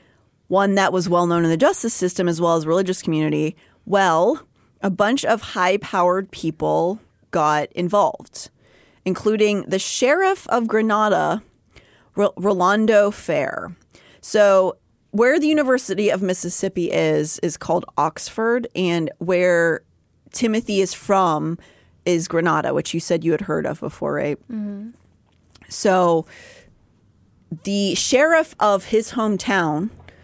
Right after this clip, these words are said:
Speaker 1: who, you know, he knows the, he knows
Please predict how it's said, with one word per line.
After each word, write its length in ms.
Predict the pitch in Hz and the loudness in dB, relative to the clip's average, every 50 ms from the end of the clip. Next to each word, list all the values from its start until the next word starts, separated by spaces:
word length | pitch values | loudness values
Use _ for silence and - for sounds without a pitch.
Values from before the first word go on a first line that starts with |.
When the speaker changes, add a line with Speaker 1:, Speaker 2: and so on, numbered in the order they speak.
| - - - - - - - | -20 -20 -20 -20 -20 -20 -18
Speaker 1:
who, 560 | - - - 196 190 180 175 175 170 170 165 - - - | -8 -4 0 2 4 4 4 4 4 2 0 -2 -8 -18
you 180 | - - - 170 | -10 -6 -4 -2
know, 220 | 165 165 156 156 | -2 0 -2 -2
he 240 | 165 - - 165 170 | -4 -4 -4 -2 0
knows 400 | 175 180 185 190 196 196 - - - | 2 2 2 2 0 -2 -4 -4 -2
the, 260 | 190 190 190 190 - - - | 0 0 2 0 -2 -4 -6
he 140 | - 185 185 | -6 -4 -2
knows 320 | 190 196 202 - - - | -2 -2 -2 -4 -8 -14